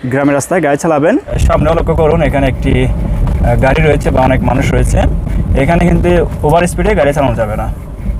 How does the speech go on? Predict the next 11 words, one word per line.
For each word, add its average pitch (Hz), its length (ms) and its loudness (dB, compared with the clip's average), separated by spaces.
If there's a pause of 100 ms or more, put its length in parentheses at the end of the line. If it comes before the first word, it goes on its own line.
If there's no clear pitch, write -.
(360)
অবশ্যই 147 300 2
আগে 156 140 2
থেকে 160 180 0
হর্ন 160 200 2
দিতে 147 200 2
হবে 156 160 2 (3750)
এবং 143 120 4 (140)
আস্তে - 240 0
আস্তে 175 200 2
গাড়ি 139 140 2
চালাতে 131 180 2